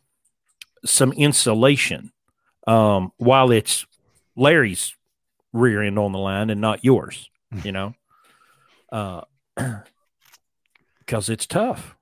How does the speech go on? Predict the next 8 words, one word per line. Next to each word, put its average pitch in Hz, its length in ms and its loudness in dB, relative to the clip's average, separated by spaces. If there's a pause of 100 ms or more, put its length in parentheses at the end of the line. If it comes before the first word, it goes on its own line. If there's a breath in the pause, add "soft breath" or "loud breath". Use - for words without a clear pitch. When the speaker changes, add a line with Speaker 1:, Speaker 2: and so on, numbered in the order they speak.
Speaker 1:
you 104 100 -8
know, 151 240 -4 (420)
and, 113 200 -4
and 113 200 -2
you, 120 320 -2
you 120 240 -2
have 123 380 0
to 127 320 0